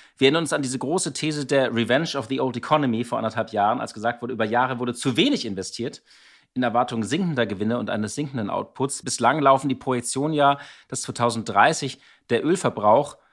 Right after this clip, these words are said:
noch, äh, ja, äh, bei, ich glaub, hundert Millionen Barrel pro Tag liegen wird. Das ist, äh, ein Tick höher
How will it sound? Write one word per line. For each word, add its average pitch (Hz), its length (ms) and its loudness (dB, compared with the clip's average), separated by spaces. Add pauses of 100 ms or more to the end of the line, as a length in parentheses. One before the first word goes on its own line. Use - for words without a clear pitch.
(180)
noch, 143 260 2
äh, 127 220 2
ja, 127 400 2
äh, 113 200 -2
bei, 110 440 0
ich - 80 -14
glaub, 120 240 -6
hundert 160 240 -6
Millionen 131 340 0
Barrel 120 240 -2
pro 123 160 -10
Tag 123 280 -8
liegen 139 280 -8
wird. 139 300 -10
Das 117 120 -8
ist, - 200 -14
äh, 117 220 -6
ein - 180 -10
Tick - 320 -4
höher 151 400 4